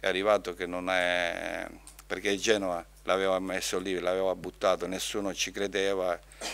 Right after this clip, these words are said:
e noi ci abbiamo creduto, ci abbiamo lavorato, ha fatto venti presenze e dieci gol. C'è una media gol, eh, pazzesca. Da quando non c'è stato più lui noi abbiamo, abbiamo fatto fatica, mi dispiace dirlo,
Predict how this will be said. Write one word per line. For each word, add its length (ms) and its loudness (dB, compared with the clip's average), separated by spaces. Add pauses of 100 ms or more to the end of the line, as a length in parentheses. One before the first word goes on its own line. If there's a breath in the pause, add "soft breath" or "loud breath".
(160 loud breath)
e 100 4
noi 200 2
ci 120 0
abbiamo 300 2
creduto, 600 -2 (1200 loud breath)
ci 160 -2
abbiamo 300 4
lavorato, 500 10
ha 40 -2
fatto 360 4
venti 260 0
presenze 600 2
e 60 -2
dieci 300 0
gol. 300 0 (1300 loud breath)
C'è 160 0
una 140 4
media 400 4
gol, 340 4
eh, 340 -4
pazzesca. 680 -2 (680)
Da 180 2
quando 260 2
non 100 0
c'è 180 -4
stato 340 0
più 180 -4
lui 340 -2
noi 260 -2
abbiamo, 500 -4
abbiamo 280 -2
fatto 260 -6
fatica, 580 -6 (360 loud breath)
mi 120 -10
dispiace 460 0
dirlo, 340 -4